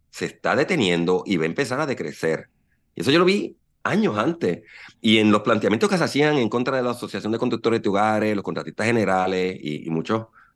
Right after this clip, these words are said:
eh, ¿verdad?, desarrolladores que querían destruir el ambiente. Y quiero señalar que no to-, todos los desarrolladores son de-, eran destructores de ambiente. Habían unos que querían proteger y, y estaban, eh, comprometidos con eso. Pero los planteamientos eran que la población de Puerto Rico iba a aumentar.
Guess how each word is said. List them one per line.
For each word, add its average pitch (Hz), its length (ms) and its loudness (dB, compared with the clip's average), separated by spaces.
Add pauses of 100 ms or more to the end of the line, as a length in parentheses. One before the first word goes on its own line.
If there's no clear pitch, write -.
(140)
eh, 85 260 -2
¿verdad?, 90 180 2
desarrolladores 90 720 0
que 101 140 -4
querían 92 300 -2
destruir 92 640 -4
el 90 80 -2
ambiente. 87 380 -2
Y 82 120 -6
quiero 107 200 0
señalar 113 340 0
que - 120 -6
no 95 180 0
to-, - 140 -8 (140)
todos 110 360 -2
los 90 220 -6
desarrolladores 82 680 -4
son 90 220 -4
de-, - 260 -10 (100)
eran 95 260 0
destructores 85 540 -6
de - 60 -8
ambiente. 80 440 -6
Habían 87 260 -2
unos 107 360 0 (400)
que - 120 -4
querían 95 440 2
proteger 80 640 -2
y, 82 240 -4
y 78 60 2
estaban, 85 560 0
eh, 73 180 -4
comprometidos 73 540 -4
con 76 120 -6
eso. - 220 -8 (400)
Pero 113 440 4
los 107 120 2
planteamientos 107 480 0
eran 185 160 0
que - 80 -4
la 107 120 0
población 90 360 -2
de 95 80 -6
Puerto 101 220 -6
Rico 107 140 -2
iba 104 80 2
a - 20 0
aumentar. 107 560 -2